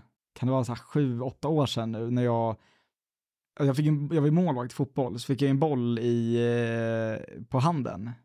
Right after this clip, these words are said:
Och det hade man fått flera gånger. Jag trodde att det var en stukning. Och så minns jag så väl hur jag liksom,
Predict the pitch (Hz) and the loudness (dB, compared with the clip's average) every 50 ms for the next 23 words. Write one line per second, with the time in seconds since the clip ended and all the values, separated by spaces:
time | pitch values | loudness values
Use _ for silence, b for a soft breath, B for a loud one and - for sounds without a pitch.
0 | _ _ _ _ _ _ _ - 139 139 135 147 151 147 143 131 123 123 110 139 | _ _ _ _ _ _ _ -4 0 2 2 4 4 4 2 0 0 -2 -2 -2
1 | 127 120 120 120 120 123 127 123 117 120 143 151 143 127 113 120 120 113 - - | 0 0 2 2 2 2 0 0 0 0 2 2 2 2 0 -2 -2 -2 -2 -2
2 | 135 120 117 - 160 143 123 117 110 117 117 b b b b b b b b b | -2 -2 -2 -2 -2 -4 -4 -4 -8 -10 -12 b b b b b b b b b
3 | b b _ _ _ _ - - 120 131 156 170 190 190 185 147 139 135 110 123 | b b _ _ _ _ -8 -2 0 2 4 4 4 4 2 2 0 0 2 2
4 | 135 156 175 156 135 123 120 120 123 123 120 120 113 - - 117 113 117 113 113 | 2 2 4 2 2 2 2 2 2 0 0 -2 -4 -4 -4 -2 -2 0 -2 -2